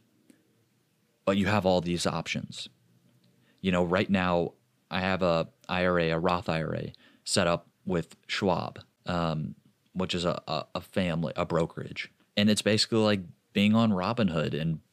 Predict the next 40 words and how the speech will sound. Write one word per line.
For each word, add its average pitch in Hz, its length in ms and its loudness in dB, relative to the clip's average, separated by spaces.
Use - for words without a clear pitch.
being 98 220 2
able 95 140 2
to 82 80 -16
choose 107 280 0
all 92 160 0
these 90 220 -2
different 98 340 0
stocks. - 640 -2
And 87 400 0
the 101 80 0
only 113 180 6
difference 104 380 0
is 82 240 0
that 82 220 0
it's - 260 -4
within, 90 840 0
in 92 120 -2
my 90 140 0
case, 87 260 -2
the 87 160 0
Roth 85 360 0
I 82 160 0
R 85 160 -2
A, - 280 -8
which 104 260 2
means 107 380 6
that 85 340 2
when 101 300 2
you 127 80 4
set 110 200 2
up 98 120 0
a 95 60 2
retirement 85 500 0
account, 80 400 -4
you 101 120 0
cannot 113 360 0
take 107 240 -2
the 107 60 2
money 92 420 2
out 82 320 -2